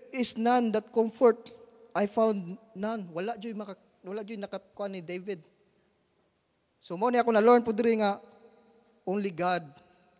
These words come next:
only ang Ginoo jud makapawa sa atong, ah, mga heaviness, sa atong kasing-kasing nga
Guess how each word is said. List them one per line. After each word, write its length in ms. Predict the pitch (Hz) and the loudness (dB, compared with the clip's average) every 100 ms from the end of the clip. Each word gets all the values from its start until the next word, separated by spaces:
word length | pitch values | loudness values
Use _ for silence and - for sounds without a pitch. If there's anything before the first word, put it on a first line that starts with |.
| _ _ | _ _
only 320 | 175 202 208 208 | -6 -2 -4 -4
ang 80 | 175 | -8
Ginoo 320 | 170 190 208 | -6 -4 -2
jud 160 | 190 185 | -2 -4
makapawa 480 | 170 156 165 185 180 | -6 -6 -4 -2 -2
sa 240 | - 160 | -2 -6
atong, 320 | 160 180 175 175 _ _ _ _ | -6 -6 -8 -12 _ _ _ _
ah, 160 | 156 160 | -6 -4
mga 320 | 165 165 151 | -4 -4 -4
heaviness, 480 | 175 170 185 202 196 | -4 -4 -2 0 -2
sa 80 | 185 | -4
atong 160 | 175 | -4
kasing-kasing 640 | 170 180 185 - 190 180 170 | -2 0 0 2 0 0 -2
nga 160 | 143 | -4